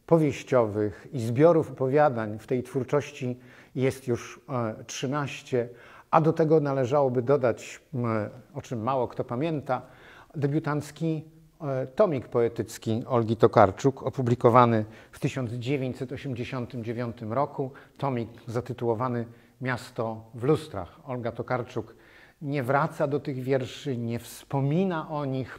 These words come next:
m, e, nikomu nie pozwala, e, dokonywać ich, e, reedycji. I myślę, że jest w tym pewien trop, m, który warto,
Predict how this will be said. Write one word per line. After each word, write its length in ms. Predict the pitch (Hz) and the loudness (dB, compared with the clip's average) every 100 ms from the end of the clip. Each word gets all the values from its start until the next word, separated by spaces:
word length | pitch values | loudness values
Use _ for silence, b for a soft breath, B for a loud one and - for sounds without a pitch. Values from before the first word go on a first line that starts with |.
| - | -6
m, 160 | 139 123 | -2 2
e, 140 | 117 135 117 107 107 | 0 2 4 4 2
nikomu 480 | 117 117 - 143 131 | -2 -2 0 0 0
nie 120 | 127 | -2
pozwala, 540 | 127 117 123 139 113 - B B B 156 | -2 -2 2 2 2 -4 B B B -4
e, 340 | 117 110 104 | 0 2 0
dokonywać 760 | 131 131 131 127 113 110 - - | 0 0 0 0 0 -2 -6 -8
ich, 340 | 127 - - - | -8 -8 -14 -8
e, 260 | 127 113 139 | -6 -4 -4
reedycji. 800 | 131 135 120 139 - 165 180 170 B B B B | -4 -2 -4 -4 -6 -4 -4 -6 B B B B
I 100 | 175 | 2
myślę, 360 | 175 170 190 185 - | 2 2 0 0 -2
że 220 | 147 165 | -2 4
jest 300 | 165 196 - | 6 6 4
w 100 | - | -6
tym 240 | - 175 160 | -4 -2 -2
pewien 440 | 165 147 135 131 - | -2 0 -2 -4 0
trop, 360 | 175 202 - - - _ _ - | 4 4 2 -16 -20 _ _ -12
m, 260 | 147 127 117 | -6 -6 -6
który 300 | - 135 120 | -2 2 6
warto, 600 | 131 139 - 123 123 | 8 6 6 4 4